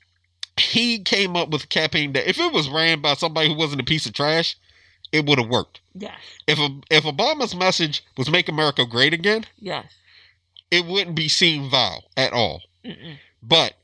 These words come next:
Speaker 1: when you have a vile person saying "Make America Great Again," now it's tainted.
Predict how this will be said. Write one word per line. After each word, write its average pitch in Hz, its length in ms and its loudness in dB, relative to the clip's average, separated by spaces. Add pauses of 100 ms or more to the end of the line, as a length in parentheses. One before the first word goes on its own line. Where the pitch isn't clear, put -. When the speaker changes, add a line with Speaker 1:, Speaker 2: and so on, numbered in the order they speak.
(180)
Speaker 1:
when 147 200 0
you 220 100 -2
have 220 160 4
a 151 100 -4
vile 180 260 2
person 175 420 -2
saying 143 300 0
"Make 147 200 -2
America 139 400 0
Great 147 280 2
Again," 123 220 -6
now 131 160 2
it's 104 140 -2
tainted. - 480 -2